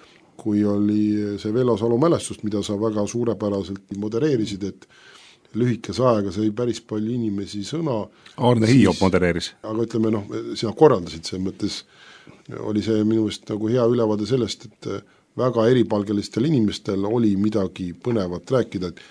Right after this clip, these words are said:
Speaker 1: see oli ka üks väike läbilõige, kui palju erinevaid inimesi erinevatest valdkondadest on mõjutatud, aga võib-olla sa ikkagi minu palvel selle spordiajaloo aspekti ka räägiksid ka ära?
Speaker 2: Jaa, teen seda suurima heameelega. Lihtsalt veel meenutuseks, et,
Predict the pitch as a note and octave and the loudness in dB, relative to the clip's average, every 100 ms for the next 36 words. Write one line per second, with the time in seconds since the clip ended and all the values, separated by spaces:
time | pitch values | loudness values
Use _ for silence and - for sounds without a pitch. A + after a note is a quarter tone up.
0 | - - A2 G#2 A2+ A#2 A2 A2+ B2 C3+ | -20 -6 -2 0 0 0 -2 2 2 2
1 | A2+ G2+ G2 G2+ F#2 - _ _ - - | 0 0 -2 -4 -8 -14 _ _ -10 0
2 | G#2+ G#2+ B2+ A#2 A#2 A2 G2+ F#2+ C3 C#3 | 0 4 4 6 4 2 0 0 -2 0
3 | G#2 F#2 G2+ A2+ G#2 - A#2 A2 F#2+ F2+ | 0 -2 0 0 0 0 -2 -2 -6 -6
4 | G2 - G#2 G#2 D3 C3 G#2 G2 B2 A#2 | -8 -8 -6 0 2 0 -4 -2 0 2
5 | A2 G#2+ - - - _ _ - - G2+ | 2 0 -8 -20 -20 _ _ -20 -10 -8
6 | A2 G#2+ G#2+ G#2 A2 B2+ A2 A#2+ A2 G#2 | -6 -4 -2 -2 -2 -2 0 0 0 -2
7 | G2+ G#2+ G#2 G#2 G#2 _ _ - C#3+ C3 | -4 -4 -4 -6 -10 _ _ -2 2 4
8 | G#2+ G#2 G#2 G2+ G2+ F#2+ - G#2+ - G#2+ | 2 -2 -2 -4 -8 -10 -12 -14 -12 -10
9 | G2 F#2+ - A2 - F#2 - _ _ - | -10 -10 -14 -10 -8 -8 -14 _ _ 2
10 | E3+ G#2 E2+ - D3+ B2+ A#2 A#2 D#3 A#2+ | 6 6 4 2 4 2 0 2 4 4
11 | A2+ D3+ D#3 F3+ A2 G2+ - - - A#2+ | 2 2 2 4 4 2 0 -16 -10 -6
12 | A#2 A#2 A#2+ D3+ C3 - G2+ G2+ - G#2 | -4 -2 2 4 2 0 -4 -4 -4 -6